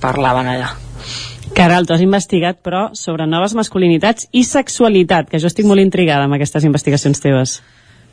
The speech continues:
Speaker 1: Sí, perquè, mm, el camí de com construir, eh,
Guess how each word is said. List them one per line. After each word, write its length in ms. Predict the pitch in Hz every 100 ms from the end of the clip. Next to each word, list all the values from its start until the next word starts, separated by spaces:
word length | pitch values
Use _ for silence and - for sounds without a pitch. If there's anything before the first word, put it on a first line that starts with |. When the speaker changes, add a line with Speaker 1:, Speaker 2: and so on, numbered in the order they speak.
| _
Speaker 1:
Sí, 360 | - 254 254 226
perquè, 400 | 214 196 196 190 185 185 - -
mm, 560 | - 185 185 185 180 180
el 260 | 180 180 180
camí 280 | 196 196
de 100 | 226 262
com 340 | 240 233 226
construir, 760 | 214 208 - 190 190 190 190 -
eh, 840 | - 175 165 165 156 156 151